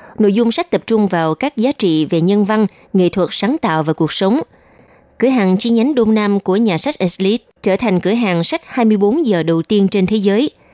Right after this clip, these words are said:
Trong ba mươi năm qua, tổng cộng thu hút một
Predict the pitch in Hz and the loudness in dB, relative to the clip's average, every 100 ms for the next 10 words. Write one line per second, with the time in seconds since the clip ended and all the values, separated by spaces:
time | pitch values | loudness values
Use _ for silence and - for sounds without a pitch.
0 | - - - - 226 208 202 196 190 190 | -20 -20 -20 -4 0 2 2 2 2 2
1 | 185 202 190 - - - 196 254 190 180 | 0 -2 -4 -8 -20 -2 0 2 0 0
2 | 226 233 349 - 196 | 0 0 -2 -2 -4